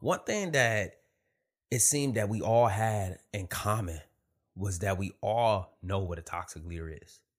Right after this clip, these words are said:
We all know what the traits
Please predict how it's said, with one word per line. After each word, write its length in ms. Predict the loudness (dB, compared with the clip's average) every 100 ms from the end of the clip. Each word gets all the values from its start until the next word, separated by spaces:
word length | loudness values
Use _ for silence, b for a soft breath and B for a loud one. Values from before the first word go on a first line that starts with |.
| _ _ b b _
We 160 | -4 2
all 320 | 2 2 0
know 300 | 0 0 0
what 320 | -2 -4 -6
the 80 | -12
traits 500 | -10 -4 -4 -2